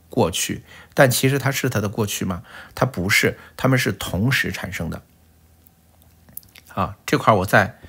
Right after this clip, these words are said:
啊，跟你强调一遍啊，这个概念你一定要有。所以说这里头每一个物种都含有它下一层网络的，啊，这个知识啊，它叫做其过去，就指的这个过去，指的就这个啊。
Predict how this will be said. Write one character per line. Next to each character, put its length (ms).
啊， 200
跟 160
你 160
强 240
调 120
一 120
遍 240
啊， 280
这 140
个 80
概 160
念 240
你 100
一 60
定 100
要 140
有。 220
所 140
以 40
说 120
这 100
里 140
头 260
每 160
一 80
个 140
物 160
种 340
都 140
含 240
有 160
它 220
下 360
一 100
层 260
网 180
络 160
的， 260
啊， 240
这 120
个 100
知 220
识 280
啊， 180
它 100
叫 140
做 180
其 240
过 200
去， 280
就 120
指 200
的 120
这 100
个 80
过 180
去， 220
指 160
的 100
就 120
这 180
个 120
啊。 200